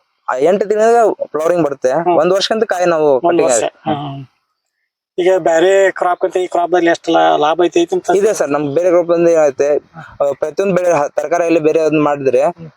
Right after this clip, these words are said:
Speaker 1: ನಾವು ಪ್ರ-, ಸರ್ಕೆ ಸರ್ಕೆ ತೆಗೆದು ಬೇರೆ ಬೇರೆ ಬೆ-, ಬೆಳೆ ತೆಗೆದು ಗಳೆ ಹೊಡೆಯೋದು ಮತ್ ಮಾಡೋದು
Speaker 2: ಹ್ಮ್.
Speaker 1: ಅದು ಆಗುತ್ತೆ. ಆದ್ರೆ ಇದು ಒಂದ್ಸಲ ಪ್ಲಾಂಟ್ ಮಾ-, ಹಚ್ಚಿದ್ರೆ ಮುಗಿದಿದೆ ಸರ್, ಹತ್ತು ಹದಿನೈದು ವರ್ಷ ಮಟ್ಟ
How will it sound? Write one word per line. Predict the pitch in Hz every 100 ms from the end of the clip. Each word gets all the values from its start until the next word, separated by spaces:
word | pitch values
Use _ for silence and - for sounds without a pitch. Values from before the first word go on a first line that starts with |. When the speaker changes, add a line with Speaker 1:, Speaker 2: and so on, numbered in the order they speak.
| -
Speaker 1:
ನಾವು | 147
ಪ್ರ-, | 143 139 127 113
ಸರ್ಕೆ | - 151 196
ಸರ್ಕೆ | 190 190
ತೆಗೆದು | 156 185
ಬೇರೆ | 170 165 190
ಬೇರೆ | 190
ಬೆ-, | 170 151 - -
ಬೆಳೆ | 156
ತೆಗೆದು | 165 165 175
ಗಳೆ | 147 165
ಹೊಡೆಯೋದು | 160 151
ಮತ್ | 156 156 156
ಮಾಡೋದು | 147 147 139 135
Speaker 2:
ಹ್ಮ್. | 170 147 _
Speaker 1:
ಅದು | 139
ಆಗುತ್ತೆ. | 139 120 -
ಆದ್ರೆ | - 160
ಇದು | 175 175
ಒಂದ್ಸಲ | 202 208 196 170 - _ _ _ - - -
ಪ್ಲಾಂಟ್ | 165 175
ಮಾ-, | 180 127 -
ಹಚ್ಚಿದ್ರೆ | 143 190 156 135 160
ಮುಗಿದಿದೆ | 151 180 180 160
ಸರ್, | 151
ಹತ್ತು | 131 143 -
ಹದಿನೈದು | 147 165 185
ವರ್ಷ | 175
ಮಟ್ಟ | 190 180